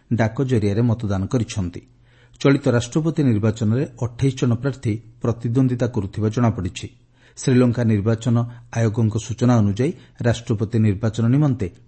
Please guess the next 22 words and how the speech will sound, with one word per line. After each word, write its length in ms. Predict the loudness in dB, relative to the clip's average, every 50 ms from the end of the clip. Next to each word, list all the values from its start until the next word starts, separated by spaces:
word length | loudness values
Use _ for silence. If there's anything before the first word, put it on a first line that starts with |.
| _ _
ପୋଷ୍ଟାଲ 380 | -4 -4 -4 -4 -4 -2 0 0
ମତଦାନ 480 | 0 0 -2 0 0 0 0 0 0 -2 -4 -6 -10 -20 -18 -8
ଆସନ୍ତାକାଲି 720 | -8 -8 -6 -4 -2 -2 0 0 -2 -2 -2 -4 -4 -4 -4
ଶେଷ 280 | -4 -4 -4 -4 -4
ହେବ। 440 | -6 -6 -8 -10 -12 -16 -18 -20 _ _ _ -20 -20 -20 -20 -20 _ _ _ -20 _ _ _ _ -20 -20 -20 -20 -20 -20 -20 -20 -20 -20 2 4
ପ୍ୟାରିସ୍ 320 | 6 6 6 6 4 2 -4
ପାରାଅଲିମ୍ପିକ୍ସରେ 920 | -2 0 2 2 4 2 2 2 2 2 2 0 -2 -4 -4 -6 -6 -6 -8 -8 -10 -4 0
ମହିଳା 320 | 2 2 4 4 4 4 4
ଏକକ 360 | 2 2 2 0 -2 2 2 0
ବ୍ୟାଡମିଣ୍ଟନ 640 | 2 2 2 2 4 4 4 4 2 2 0 -2 -2 -2 -6 -10 _ 0
ଏସ୍ଏଚ୍ 600 | 2 2 2 0 -6 -10 0 0 0 0 0 -6
ସିକ୍ସ 340 | -8 -6 -2 -2 -2 -2 -2 -4
ବର୍ଗରେ 440 | -2 0 0 0 0 0 0 0 -4 -10 -16 -20 -20 -18 -6 -6
ବ୍ରୋଞ୍ଜ 360 | -2 2 4 4 4 4 0 0
ପଦକ 260 | -2 0 0 2 0 0
ଜିତିଥିବାରୁ 640 | 0 -2 -4 -4 -4 -6 -4 -4 -2 -2 -2 -2
ପ୍ରଧାନମନ୍ତ୍ରୀ 720 | -4 -6 -4 -2 -2 0 0 2 2 2 2 2 0 0 0
ନରେନ୍ଦ୍ର 420 | 0 0 0 2 2 0 2 2 2
ମୋଦି 260 | 2 0 0 -2 -4 -6 -6 -14 -20 -20 -20 -4 _
ନିତ୍ୟା 400 | 4 4 4 4 2 2 2 2
ଶ୍ରୀ 260 | 2 0 -2 -2 -2
ଶିବନଙ୍କୁ 540 | -2 0 -2 0 0 2 2 2 0 0 -2